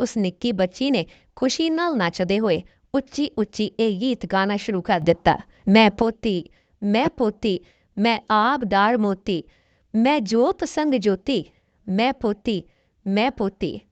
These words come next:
ਉਹ ਖੁਸ਼ੀ ਵਿੱਚ ਨੱਚਦੀ ਹੋਈ ਕਹਿਣ ਲੱਗੀ, "ਅੱਬਾ,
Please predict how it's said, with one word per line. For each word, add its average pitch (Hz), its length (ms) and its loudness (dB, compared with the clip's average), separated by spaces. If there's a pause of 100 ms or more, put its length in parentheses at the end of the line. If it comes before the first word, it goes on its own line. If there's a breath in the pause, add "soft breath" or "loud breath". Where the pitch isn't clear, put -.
(160)
ਉਹ 392 100 6
ਖੁਸ਼ੀ 330 400 4
ਵਿੱਚ 339 220 4
ਨੱਚਦੀ 226 460 2
ਹੋਈ 254 120 2
ਕਹਿਣ 240 340 -2
ਲੱਗੀ, 160 320 -4 (280)
"ਅੱਬਾ, 196 300 0